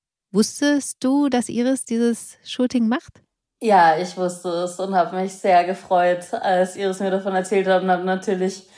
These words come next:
Speaker 2: äh, mitgefiebert und alles. Also, ja,
Speaker 1: <laughs>
Speaker 2: war sehr schön, das zu wissen. Da habe ich mich auch sehr privilegiert gefühlt, <laughs> dass ich
Speaker 1: Mhm.
Speaker 2: <laughs> sowas Großes wusste, ja.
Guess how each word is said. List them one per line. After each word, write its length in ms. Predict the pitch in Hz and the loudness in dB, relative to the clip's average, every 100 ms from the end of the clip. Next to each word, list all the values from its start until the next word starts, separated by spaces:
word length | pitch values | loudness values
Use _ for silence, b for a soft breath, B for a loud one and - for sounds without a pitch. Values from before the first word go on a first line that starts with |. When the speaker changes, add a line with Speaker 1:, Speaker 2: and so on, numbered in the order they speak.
| B B | B B
Speaker 2:
äh, 240 | - 190 185 | 4 4 4
mitgefiebert 1120 | 208 202 214 202 - 208 190 185 185 180 185 | 0 -2 -6 -6 -6 -6 -2 2 4 4 0
und 200 | 127 175 | -4 -2
alles. 680 | 170 147 160 147 175 - - | 0 0 0 -2 -4 -10 -10
Also, 680 | - 175 170 165 160 165 175 - _ _ _ _ - | -4 -4 -4 -4 -2 -2 -4 -16 _ _ _ _ 0
ja, 360 | 160 - - | 2 2 -4
Speaker 1:
<laughs> 380 | 254 247 247 247 | -6 -2 0 0
Speaker 2:
war 120 | 214 | 0
sehr 300 | 185 202 190 | -2 0 0
schön, 520 | 190 - 202 175 175 180 | 0 -4 -4 -4 -8 -10
das 280 | 240 240 - | -10 -8 -8
zu 120 | 254 | -6
wissen. 200 | 185 - | -6 -8
Da 80 | 202 | -6
habe 100 | - | -6
ich 100 | 220 | -6
mich 160 | 214 | -6
auch 80 | - | -6
sehr 320 | - 170 160 | -6 0 0
privilegiert 760 | 185 - 214 196 190 185 180 - | 0 -4 -6 -4 -4 -2 -4 -2
gefühlt, 520 | 233 240 190 208 - - | -6 -4 -2 -2 0 4
<laughs> 680 | 349 349 - 262 254 269 262 | 6 6 6 4 4 -2 -2
dass 200 | - 220 | 0 4
ich 160 | 214 | 4
Speaker 1:
Mhm. 720 | 190 175 185 208 190 220 233 | 2 2 0 -2 -6 -2 -2
Speaker 2:
<laughs> 0 | |
sowas 560 | 208 214 190 185 220 - | 0 -2 0 0 -2 -6
Großes 500 | - 190 190 208 208 | -8 -6 -6 -8 -8
wusste, 460 | 185 190 - 180 190 | -8 -8 -10 -8 -4
ja. 280 | 190 - | -2 -4